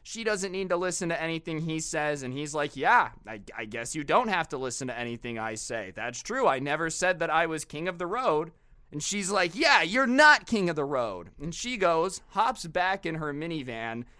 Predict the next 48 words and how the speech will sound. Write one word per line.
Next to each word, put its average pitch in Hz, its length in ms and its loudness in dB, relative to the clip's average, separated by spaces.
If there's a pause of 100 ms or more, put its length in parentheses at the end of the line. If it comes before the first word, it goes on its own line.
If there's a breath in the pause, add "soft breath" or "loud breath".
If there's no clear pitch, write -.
and 151 220 -8
goes 151 360 -4
to, 156 100 -8
like, 127 240 -4
very 147 340 -2
aggressively 127 720 -6
peel 123 300 -6
out 117 200 0
of 131 60 -6
there. 135 320 0 (180)
You 190 160 -4
can 202 200 0
hear 247 320 2
her 180 160 4
foot, 180 360 2
like, 123 220 -2
stomp 185 520 2
the 151 120 -6
gas. 127 560 -4
The 165 200 -4
only 220 340 0
issue 233 360 -4
was 139 520 0
she 175 320 -8
had 156 420 2
been 165 220 0
in 147 160 -2
reverse 180 640 2
last 139 360 2
time 117 360 0
she 131 220 -6
had, 113 180 -4
like, 107 200 -6
pulled 127 280 -4
up. 113 200 -2
Remember, 156 280 -4
she 160 160 -6
reversed 147 520 -4
back. 101 400 -8
And 127 140 -10
she 262 200 -6
had 240 260 0
forgotten 170 560 4
that 123 160 -8
she 143 160 -6
was 127 200 -6
in 117 140 -6
reverse. 107 560 -6